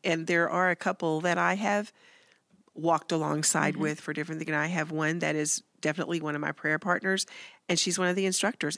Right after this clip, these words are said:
Speaker 1: And it's awesome because we can get together, you know, there. I think finding, looking at her, s-, the older woman as well as the younger woman,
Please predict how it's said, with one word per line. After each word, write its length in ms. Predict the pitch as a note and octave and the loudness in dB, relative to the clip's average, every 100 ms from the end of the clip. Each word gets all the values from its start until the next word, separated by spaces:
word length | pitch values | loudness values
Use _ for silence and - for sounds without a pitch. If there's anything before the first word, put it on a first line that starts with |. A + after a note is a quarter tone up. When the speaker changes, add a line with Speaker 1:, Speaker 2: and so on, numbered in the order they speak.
| - | -2
Speaker 1:
And 160 | D#3+ | 0
it's 180 | D#3+ E3 - | 2 0 0
awesome 400 | C#3+ - - - | 2 2 2 0
because 640 | D#3 - D#3+ D#3 - - - - - _ _ | -2 -2 -2 0 2 0 -2 -16 -20 _ _
we 160 | F#3 F3 | 0 0
can 160 | F3 | 0
get 180 | E3+ - | -2 0
together, 580 | F#3 F3 D3+ D3+ D3+ D3+ - _ _ _ - | -2 0 2 2 0 -4 -8 _ _ _ -6
you 120 | E3 | -2
know, 320 | D3+ D3 - - | 0 -2 -4 -12
there. 500 | G3 F#3 F#3+ D#3+ E3 - - - - | -4 0 2 0 -2 -8 -16 -18 -6
I 80 | E3 | -4
think 300 | - F3 - - | 0 -2 -2 -12
finding, 640 | - - D#3+ F3 F3 D#3+ - - _ - | -6 0 0 0 -2 -4 -8 -18 _ -6
looking 460 | E3 F3+ G3+ F#3+ - | 0 0 0 -4 -4
at 180 | - - - | -4 -4 -6
her, 180 | - E3 | -2 0
s-, 240 | D#3+ - - _ _ _ _ _ | 2 0 -2 _ _ _ _ _
the 140 | E3 F3 | -2 2
older 260 | E3+ F3 F#3 | 2 2 2
woman 360 | F3 F3+ F#3 | 0 0 -2
as 260 | - E3 - | -2 -4 -4
well 180 | D#3+ D#3 | -4 -4
as 220 | D#3+ - | -2 -4
the 200 | E3+ F3 - - - - | -4 -6 -8 -16 -10 -2
younger 300 | D#3+ E3 F#3 | 0 0 -2
woman, 400 | E3 D#3+ D#3+ | -4 -4 -6